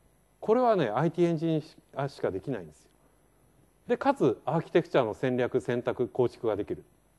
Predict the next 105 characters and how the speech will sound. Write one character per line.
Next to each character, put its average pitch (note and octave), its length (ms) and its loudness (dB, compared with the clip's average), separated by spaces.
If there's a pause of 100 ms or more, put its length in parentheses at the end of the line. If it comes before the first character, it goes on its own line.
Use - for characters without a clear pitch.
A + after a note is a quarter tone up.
(120)
鈴 C#3 200 0
木 - 60 -8
さ A#2+ 120 0
ん A#2 60 -2
み G#2 80 -6
た E2 100 -12
い D#2+ 40 -14
に F2+ 100 -18
ね。 C#3 60 -14 (1000)
あ F3 120 2
と、 B2+ 320 4
え、 A2 100 -2
コ - 160 2
ン E3+ 80 2
ポ E3 140 0
ー - 20 4
ネ D#3 120 4
ン C#3+ 60 0
ト D3+ 120 -2
せ-、 - 220 -6
え G#2+ 540 -2
ー、 - 20 -20
選 C3+ 240 -2
択 - 200 -4
と G2 100 -6
か、 B2+ 380 0
検 B2+ 220 -2
証 A2+ 160 0
と B2 100 -8
か C#3+ 100 -6
開 G2+ 160 -6
発。 G2 160 -12 (280)
す - 120 -8
べ A3 100 4
て E3+ 80 2
ア C3+ 80 4
ー C#3 60 2
キ - 60 -18
テ E3 100 4
ク - 60 -6
チ E3 80 2
ャ B2 60 4
っ - 40 -8
て G#2 160 0
作 - 180 0
る C#3+ 140 8
ん G#2+ 60 -8
じ G#2+ 80 -4
ゃ - 40 -8
な - 60 -10
く - 80 -18
て、 G2 220 -6 (200)
選 F#3+ 240 2
択 G3+ 160 2
す G3+ 120 2
る E3+ 160 8
わ C3+ 100 2
け - 80 4
で G2 100 -4
す - 120 -20
ね。 B2+ 120 -16 (1160)
こ G#3+ 80 0
の A3 100 6
ビ A3+ 120 2
ジ A#3+ 60 -2
ネ A3+ 100 2
ス G3+ 140 -2
に F3 80 2
最 A3+ 240 0
適 A#3 220 -6
な G3+ 200 0 (180)
コ E3 100 -2
ン D#3+ 60 0
ポ D#3 140 -2
ー - 20 0
ネ D3 120 0
ン C#3 60 -2
ト C#3 160 -2
の A#2 280 -4
選 A#2+ 200 -4
択 A2 220 -8
っ - 20 -10
て - 140 -10
い - 20 -4
う F2 40 -4
の F2 100 -8
を E2 60 -12
ど C3+ 120 0
う - 40 -2
す - 100 -16
る - 80 -14
か D#2+ 100 -12
っ D#2 40 -16
て - 140 -18
い D#2+ 40 -14
う - 20 -14
の D#2+ 80 -16
は D#2+ 100 -20
非 G#2 100 -8
常 G3+ 160 0
に G#3+ 140 0
重-、 D3 240 4
難 B2+ 340 -2
し - 100 -16
い F2+ 200 -4